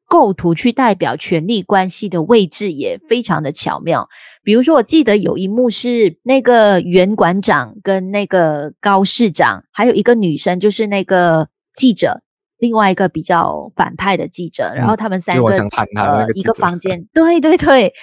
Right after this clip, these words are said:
Speaker 1: 那三个人就在一个房间里面，你可以看到那个位置是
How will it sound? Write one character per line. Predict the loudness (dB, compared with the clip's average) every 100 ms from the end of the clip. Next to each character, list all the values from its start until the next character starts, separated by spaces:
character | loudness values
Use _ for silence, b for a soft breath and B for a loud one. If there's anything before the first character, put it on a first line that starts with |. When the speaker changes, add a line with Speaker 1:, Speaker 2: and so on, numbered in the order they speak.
| B
Speaker 1:
那 | -2
三 | 0 0 -2 0
个 | -2 2 2
人 | 4 2 -2 -8 B B
就 | -2 0
在 | 2 0
一 | 0
个 | -2
房 | -2 -2
间 | -2 -4
里 | -4
面， | -2 -2
你 | -2
可 | 0
以 | -2
看 | -2
到 | -2 -2
那 | 0
个 | -2
位 | 0 0 0
置 | -2 -4
是 | -4 -2 -2